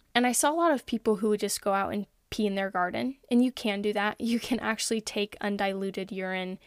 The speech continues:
and you wanna apply it to the ground. Don't be peeing onto the leaves of your plant. That will give it salt burn and burn the foliage. Apply it at least four inches away from the base of the plant.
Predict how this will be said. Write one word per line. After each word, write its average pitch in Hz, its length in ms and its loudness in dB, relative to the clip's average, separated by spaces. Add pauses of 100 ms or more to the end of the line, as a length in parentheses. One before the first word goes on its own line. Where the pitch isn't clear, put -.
(140)
and 226 100 4
you 233 100 6
wanna 294 200 6
apply 294 240 2
it 247 100 0
to 233 100 -2
the 220 80 0
ground. 180 320 -6
Don't 247 180 -2
be 302 140 -2
peeing 302 360 -2 (140)
onto 240 260 0
the 240 100 6
leaves - 680 -2
of 220 160 2
your 214 140 4
plant. - 440 -10 (380)
That 202 200 2
will 220 80 -2
give 240 220 0
it - 280 -2
salt - 460 0
burn - 380 -6
and 226 280 2
burn 226 240 4
the 226 60 4
foliage. 226 640 0 (200)
Apply 247 340 0
it 269 140 4
at 240 100 0
least 220 280 -2
four 220 260 2
inches 226 320 0
away 208 560 -2
from 220 240 0
the 202 100 0
base 208 300 -2
of 247 60 -6
the 254 100 -2
plant. 269 520 -6